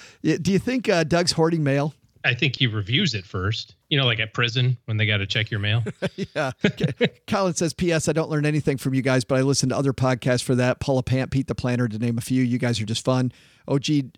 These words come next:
Speaker 1: O G needs to go hang out with Joe and Paula sometime."
Speaker 2: Sometime when I'm invited.
Speaker 1: In Dallas at FinCon, we'll be hanging out. So
Speaker 2: Yeah, maybe.
Speaker 1: coming up in a month. I'll have some news about that coming up here shortly. If you're in the Dallas area or you want to fly to Dallas,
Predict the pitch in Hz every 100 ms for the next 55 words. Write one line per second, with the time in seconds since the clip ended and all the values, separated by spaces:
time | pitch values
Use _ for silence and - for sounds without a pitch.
0 | - 151 135 151 135 - 127 127 127 127
1 | 117 123 117 131 120 - 117 113 - _
2 | _ - 117 - 110 110 - _ _ _
3 | - - - 107 120 135 110 90 _ _
4 | _ 113 107 107 104 127 98 98 - -
5 | 139 123 143 180 127 - 120 165 190 117
6 | 104 90 - 120 113 110 104 101 110 -
7 | - - - - - - 285 160 143 127
8 | - _ - 147 123 120 113 110 110 123
9 | - - - 143 175 - 143 147 131 127
10 | 120 135 131 - 127 117 110 - 120 -
11 | 135 - 120 165 151 123 110 131 127 -
12 | 127 127 123 - 135 135 123 120 - 135
13 | 117 127 151 135 104 98 117